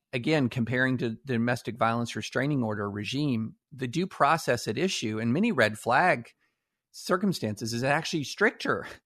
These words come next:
than applies to domestic violence restraining orders. For example, in Tennessee, where I am, you can get an ex parte order barring a member of the family from coming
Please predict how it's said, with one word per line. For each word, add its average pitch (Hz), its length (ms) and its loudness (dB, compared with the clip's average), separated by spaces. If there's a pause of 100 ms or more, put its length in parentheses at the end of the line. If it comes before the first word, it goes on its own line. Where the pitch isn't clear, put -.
(680)
than 139 340 6
applies 120 680 4
to 120 260 -2
domestic 120 460 -2
violence 127 400 4
restraining 147 440 0
orders. 95 300 -4
For 113 120 -4
example, 117 520 0
in 107 220 -2 (1000)
Tennessee, 147 640 -2 (320)
where 120 140 2
I 127 80 6
am, 127 200 2
you 165 100 0
can 196 160 2
get 139 120 4
an 120 120 0
ex - 260 -2
parte 135 500 2
order 127 540 -2 (540)
barring 123 800 4
a 123 80 -4
member 127 240 2
of 117 60 0
the 110 80 -6
family 127 480 -2
from 110 280 -4
coming 120 640 0